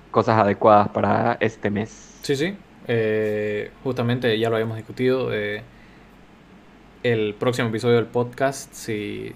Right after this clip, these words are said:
Speaker 2: si lo grabamos en la fecha que tiene que ser, va a caer justo en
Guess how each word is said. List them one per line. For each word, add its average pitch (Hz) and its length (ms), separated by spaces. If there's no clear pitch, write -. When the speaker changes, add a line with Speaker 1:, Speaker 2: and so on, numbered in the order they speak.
Speaker 2:
si - 420
lo 110 140
grabamos 110 640
en 107 100
la 101 80
fecha 120 200
que 110 80
tiene 120 180
que 117 60
ser, 160 280
va 117 480
a 110 140
caer 110 300
justo 110 840
en 104 500